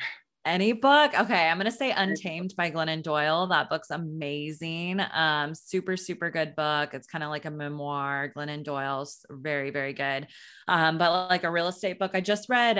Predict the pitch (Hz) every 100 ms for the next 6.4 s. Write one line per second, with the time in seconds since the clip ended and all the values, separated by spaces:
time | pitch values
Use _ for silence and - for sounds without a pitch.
0 | - 170 160 151 147 143 143 139 139 -
1 | - - _ _ _ _ - - 175 233
2 | 240 277 302 262 208 170 170 156 160 160
3 | 170 175 160 160 190 226 180 170 185 196
4 | 190 190 196 190 165 151 160 - 165 147
5 | - 180 277 262 196 170 165 107 175 165
6 | 156 156 160